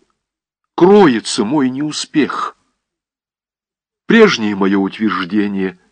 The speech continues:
знаю, что ничего не знаю, когда-то имевшее целью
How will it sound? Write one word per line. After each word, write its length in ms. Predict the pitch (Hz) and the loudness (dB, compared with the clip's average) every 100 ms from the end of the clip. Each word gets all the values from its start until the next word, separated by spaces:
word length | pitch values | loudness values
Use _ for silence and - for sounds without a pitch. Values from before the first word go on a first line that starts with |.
| _ _ _ _ _ _ _ _ - | _ _ _ _ _ _ _ _ -10
знаю, 600 | 98 92 110 180 180 175 | -6 0 2 2 0 -2
что 260 | - 160 156 | -4 -4 -2
ничего 480 | 156 - 151 165 | -4 -4 -2 -2
не 140 | 160 151 | -2 -6
знаю, 560 | 120 170 156 110 85 - | -4 -2 0 -2 -6 -6
когда-то 600 | 147 151 165 143 - 113 | -6 -2 -2 -2 -2 -4
имевшее 500 | 131 151 - 135 120 | -2 -4 -2 -2 -2
целью 520 | - 175 151 131 127 | -2 0 0 0 -4